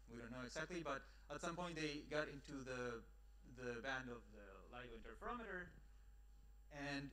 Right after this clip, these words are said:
we were able to detect this collision that liberated a gigantic amount of energy in the form of gravitational waves. So, of course, this is not the way we see this. Maybe you show this to some of your friends that are not,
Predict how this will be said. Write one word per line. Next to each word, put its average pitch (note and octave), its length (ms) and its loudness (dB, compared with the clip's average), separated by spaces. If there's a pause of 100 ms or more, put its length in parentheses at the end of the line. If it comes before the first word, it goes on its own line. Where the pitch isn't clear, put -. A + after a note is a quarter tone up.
we D3 160 0
were C#3 140 6
able C3+ 240 4
to C3+ 140 0
detect C3+ 380 0 (400)
this B2+ 180 -8
collision B2+ 460 -6
that A#2+ 240 -4
liberated A#2 500 -6 (140)
a A2+ 40 -6 (180)
gigantic A#2+ 560 -6
amount A2 240 -8
of G#2+ 100 -10
energy B2 460 -2 (480)
in C#3 140 0
the A#2+ 100 0
form B2 240 0
of A#2 140 0
gravitational G#2+ 540 -4
waves. - 440 -10 (1120)
So, A#2 260 4
of B2+ 100 -4
course, D#3 440 6
this C#3+ 160 -6
is C3+ 120 -10
not C#3 200 -6
the B2 80 -4
way B2+ 340 -4 (400)
we G#2 300 -8 (240)
see A3+ 140 -2
this. - 420 -4 (480)
Maybe B2 160 0
you A2+ 80 -2
show D3 160 2
this A#2 240 -2
to A#2 240 -2
some A#2+ 240 0
of A2 100 -6
your G#2+ 140 -2
friends A#2+ 320 0
that G#2+ 100 0
are C#3+ 160 -2
not, G#3+ 240 -4